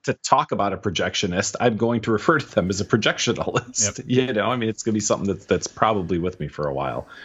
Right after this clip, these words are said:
Speaker 2: Mm-hmm.
Speaker 1: Um, I will kick off before you get into quotes, though. Um, Jackson Healy lives above the Comedy Store,
Speaker 2: Yep.
Speaker 1: which is an actual place in L A.
Speaker 2: Mm-hmm.
Speaker 1: Um, and I, he actually, um, cites in the book, at least, Mitzi, who is the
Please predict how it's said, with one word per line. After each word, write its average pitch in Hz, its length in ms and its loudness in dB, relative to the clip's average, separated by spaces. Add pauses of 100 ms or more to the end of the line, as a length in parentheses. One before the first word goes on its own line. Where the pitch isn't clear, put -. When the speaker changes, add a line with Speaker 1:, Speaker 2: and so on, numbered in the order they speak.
Speaker 2:
Mm-hmm. 165 220 -2 (120)
Speaker 1:
Um, 110 160 4
I 131 120 4
will 202 260 2
kick 117 240 0
off 92 240 2
before 104 320 2
you 95 180 0
get 92 200 2
into 76 180 0
quotes, - 400 0
though. 65 280 0 (840)
Um, 85 380 2 (480)
Jackson 127 360 4
Healy 131 360 0
lives 123 320 0
above 107 280 0
the 110 80 0
Comedy 143 420 0
Store, 208 400 0 (280)
Speaker 2:
Yep. 104 140 -4
Speaker 1:
which 107 160 2
is 104 80 4
an 101 60 4
actual 113 500 0
place 113 320 0
in 101 140 2
L 104 200 4
A. 120 240 0
Speaker 2:
Mm-hmm. 110 300 -4 (380)
Speaker 1:
Um, 69 340 0
and 104 400 0
I, - 540 -2 (560)
he 143 180 4
actually, 113 500 2
um, 82 240 0
cites - 480 0
in 104 160 2
the 90 80 2
book, 147 240 0
at - 120 -2
least, 82 280 -2
Mitzi, 120 320 2
who 98 240 0
is 85 120 2
the 80 340 2